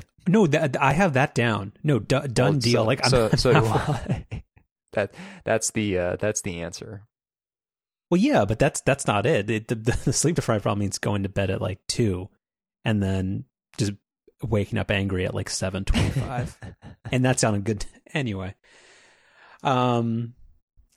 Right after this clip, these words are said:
Speaker 1: again, they seem, they, there's gotta, they mean, they need to make a Roomba. Like, they make, uh, mopping Roombas, but don't they make a Roomba that is like an alarm clock you have to run away from, or that runs away from you? Think about it, iRobot.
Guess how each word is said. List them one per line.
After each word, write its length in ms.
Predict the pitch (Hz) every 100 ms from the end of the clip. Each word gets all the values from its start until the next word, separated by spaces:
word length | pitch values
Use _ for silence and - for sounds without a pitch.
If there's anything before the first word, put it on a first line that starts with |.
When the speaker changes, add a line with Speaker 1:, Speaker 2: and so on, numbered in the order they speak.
| -
Speaker 1:
again, 240 | 139 170 120
they 100 | -
seem, 260 | 214 202 -
they, 160 | 165 - _ _ _ _ _
there's 120 | - -
gotta, 180 | 175
they 160 | 180 131
mean, 160 | 175 160
they 260 | 143 147 135
need 100 | 180
to 60 |
make 180 | 165 -
a 60 | 110
Roomba. 500 | 110 110 101 98 104
Like, 140 | 110
they 80 | 131
make, 200 | 127 170
uh, 480 | 143 120 113 104 101
mopping 420 | 98 101 104 98 92
Roombas, 280 | 92 98 98
but 80 |
don't 100 | 120
they 80 | 165
make 120 | 165
a 40 | 131
Roomba 400 | 113 110 107 101
that 340 | 98 95 - _ _ _ _ -
is 240 | 117 101
like 180 | 104 -
an 40 | 101
alarm 280 | 98 98
clock 260 | - 110 -
you 40 |
have 80 | -
to 80 | 101
run 140 | 98 104
away 160 | 117
from, 320 | 113 151 170 - _ _
or 60 | 135
that 100 | 123
runs 180 | 117 110
away 100 | 101
from 180 | 107 98
you? 260 | 95 - - _ _ _ _ _ _ _ _ _ _ _ _ _ _
Think 140 | 131 101
about 220 | 95 92
it, 100 | - _ _ _ _ _ _ _
iRobot. 440 | 107 95 95 101